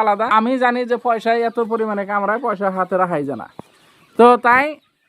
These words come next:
যখন আপনি মুরগি পালন করবেন, এখন কথা কথা এনে আপনার এই দুই মাসে আমার তিরিশ হাজার টাকা বা পঁয়ত্রিশ হাজার টাকা খরচ হয়েছে, আপনি অন্য জায়গা থেকে ইনকাম করে যখন এই খরচটা করবেন, যখন মুরগি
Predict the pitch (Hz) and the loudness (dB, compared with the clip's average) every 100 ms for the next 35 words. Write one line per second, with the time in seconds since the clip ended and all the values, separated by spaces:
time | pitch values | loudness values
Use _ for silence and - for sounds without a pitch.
0 | 185 214 220 240 247 247 233 262 240 240 | -6 -2 0 0 0 -2 -2 -4 -4 -2
1 | 247 240 220 226 220 339 - - 180 208 | 0 -2 -6 -6 -6 -8 -10 -8 -6 -4
2 | 208 220 220 220 233 208 214 214 208 202 | -4 -6 -6 -4 -4 -2 0 -2 -2 -6
3 | - _ _ _ 156 160 156 180 233 220 | -10 _ _ _ -4 -2 -2 -4 -2 -2
4 | 202 202 233 277 180 180 190 180 233 208 | -2 -4 -4 -6 -2 0 -2 -4 -6 -4
5 | 202 202 202 208 202 196 202 190 175 190 | -4 -4 -2 -2 0 0 -2 -4 -4 -4
6 | 190 202 185 208 208 170 156 214 349 _ | -4 -6 -4 -2 -2 -4 -6 -8 -10 _
7 | _ _ - 196 226 185 202 262 277 262 | _ _ 0 2 2 0 2 2 4 2
8 | 247 262 277 269 254 247 240 269 254 233 | 0 0 0 0 2 0 0 0 0 0
9 | 233 233 220 240 240 214 202 226 185 131 | -2 -4 -2 -2 -2 -2 -2 -2 -4 -6
10 | - _ - _ - 170 220 240 262 240 | -8 _ -20 _ -2 2 4 4 0 -2